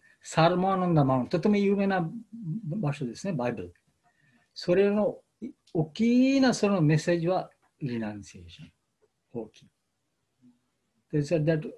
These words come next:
young man、ね、he said、若い人。で、私は神様のことを何回も、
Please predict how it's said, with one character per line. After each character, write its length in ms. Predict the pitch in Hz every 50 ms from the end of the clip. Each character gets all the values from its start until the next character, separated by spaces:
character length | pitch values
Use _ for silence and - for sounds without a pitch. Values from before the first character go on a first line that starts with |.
| _ _ _ _ _ _ _ _ _ _ _ _ _ -
young 280 | 156 160 175 180 175 170
man、 320 | 170 175 190 208 233 240 - _ _ _ _ _ _ _ _ _ _ _ - - - _ _ _
ね、 320 | 151 147 160 180 185 202 226 254 - -
he 80 | 143 143
said、 480 | 143 - 165 170 175 156 139 - -
若 600 | 151 135 127 127 135 135 131 127 131 135 - 170 156
い 160 | 147 143 147
人。 260 | 147 190 214 - - _ _ _ _ _ _ _ _ _ _ _ _
で、 80 | - 143
私 380 | 135 143 143 151 143 - 170 160
は 300 | 156 151 151 147 - - _ _ _ _ _ _ _ _ _ _ _ -
神 280 | 147 143 143 156 151
様 200 | 147 151 151 151
の 60 | 151
こ 80 | 147 147
と 60 | 151
を 40 | 143
何 280 | 131 135 139 143 143 139
回 220 | 147 143 143 139
も、 360 | 139 147 151 143 151 - -